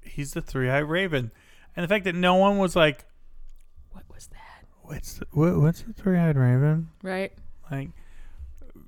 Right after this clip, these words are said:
Speaker 1: yeah, and he talked about, "Oh, the power of a story." I mean, he's got, you know, he's got a good argument. If,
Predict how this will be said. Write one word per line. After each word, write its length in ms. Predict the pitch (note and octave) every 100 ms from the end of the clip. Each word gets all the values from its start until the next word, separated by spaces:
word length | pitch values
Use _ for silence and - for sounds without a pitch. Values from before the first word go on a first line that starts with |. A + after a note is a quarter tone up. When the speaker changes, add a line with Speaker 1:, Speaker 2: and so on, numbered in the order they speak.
| - - - - - - _ -
Speaker 1:
yeah, 320 | F#3+ F#3 D#3+ D3
and 500 | D#3 F#3 F3+ E3+ - - - - - -
he 80 | D3
talked 240 | - D3
about, 160 | C#3+ D3
"Oh, 200 | D3 D3+
the 100 | C3+
power 320 | A#2 D3+ E3+
of 100 | D#3+
a 60 | C#3
story." 380 | - - D#2+ - - - - - -
I 80 | F#3
mean, 260 | G#3+ G3+ E3+ - G3
he's 400 | G3 A3+ G#3+ -
got, 480 | G#3 A#3 A#3+ - - - - - - - - - - - - _ _ - -
you 120 | E3+ E3+
know, 180 | D3
he's 140 | D#3 D#3+
got 160 | D3
a 20 | D#3 -
good 260 | D3+ E3
argument. 560 | D3 C#3 E3+ E3 C3 B2+ - - -
If, 280 | - -